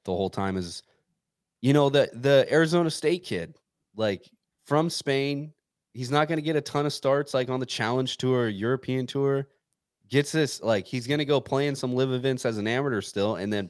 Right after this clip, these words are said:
pro-, more than likely next year, after he's done with his final year at Arizona State, will turn pro and play for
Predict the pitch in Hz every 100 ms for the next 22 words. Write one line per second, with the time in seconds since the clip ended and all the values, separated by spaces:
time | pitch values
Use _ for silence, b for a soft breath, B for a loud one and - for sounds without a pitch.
0 | - - 110 120 113 120 135 131 107 104
1 | - 113 107 - 104 107 - - 90 92
2 | 110 b b - 107 113 120 101 101 98
3 | 107 107 - 98 101 101 98 95 98 95
4 | 101 101 90 92 95 101 - 104 104 95
5 | 95 98 - 95 98 113 98